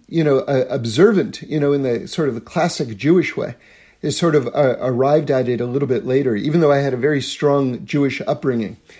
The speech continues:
And I noticed that, like, at Harvard, a, a lot of my sort of, like, peers,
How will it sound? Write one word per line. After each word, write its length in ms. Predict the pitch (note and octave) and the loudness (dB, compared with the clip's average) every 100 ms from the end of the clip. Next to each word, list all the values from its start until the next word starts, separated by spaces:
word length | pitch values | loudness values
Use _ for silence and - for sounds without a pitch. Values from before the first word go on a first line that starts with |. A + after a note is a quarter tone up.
| - - - _ _ | -20 -20 -20 _ _
And 500 | D3 D#3 D#3 C#3+ - - | 2 4 2 0 -6 0
I 120 | E3+ | 4
noticed 380 | F#3 B3 C4 - | 6 4 2 2
that, 400 | F#3 D3+ - - | 2 2 0 -4
like, 240 | D#3+ D3+ | 0 2
at 140 | D3 C#3 | 0 0
Harvard, 520 | - A3 F#3 C#3 C3 - _ _ _ | 4 4 6 0 -4 -16 _ _ _
a, 80 | D#3 D3+ - | 2 4 4
a 140 | D3+ | 2
lot 280 | D3+ F3+ G3+ | 4 6 4
of 100 | D#3+ | 4
my 300 | E3+ D#3 D3+ | 2 2 -2
sort 240 | - E3+ | -2 0
of, 80 | D3+ | 2
like, 320 | C#3+ C3 - | 2 2 -2
peers, 600 | - A3+ A3+ C#3+ D3 - | -4 2 4 2 0 -10